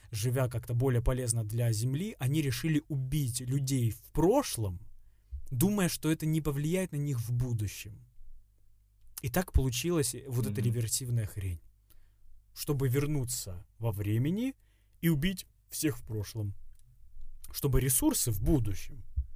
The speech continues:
Speaker 1: были. Класс, да? Окей.
Speaker 2: Я не думал, что тебе прям настолько не
Speaker 1: Да,
Speaker 2: понравился
Speaker 1: да ну,
Speaker 2: фильм.
Speaker 1: блин, фильм классный.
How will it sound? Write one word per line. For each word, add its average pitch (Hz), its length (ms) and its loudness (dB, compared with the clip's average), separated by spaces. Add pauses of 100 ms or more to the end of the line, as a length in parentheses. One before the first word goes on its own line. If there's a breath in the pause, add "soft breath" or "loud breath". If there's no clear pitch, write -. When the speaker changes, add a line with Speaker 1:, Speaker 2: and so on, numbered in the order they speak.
(120)
Speaker 1:
были. 110 460 2 (760)
Класс, 107 320 0
да? 135 220 -4 (600)
Окей. 113 460 -2 (3250 loud breath)
Speaker 2:
Я 107 100 2
не 107 100 2
думал, 135 300 -2
что 120 200 -12 (140)
тебе 98 280 -8
прям 98 240 -12
настолько 101 460 -12
не 92 120 -10
Speaker 1:
Да, - 60 -16
Speaker 2:
понравился 131 420 0
Speaker 1:
да 151 160 6
ну, 220 180 6
Speaker 2:
фильм. 135 400 -6
Speaker 1:
блин, 175 400 4
фильм 262 520 2 (1200)
классный. 151 840 4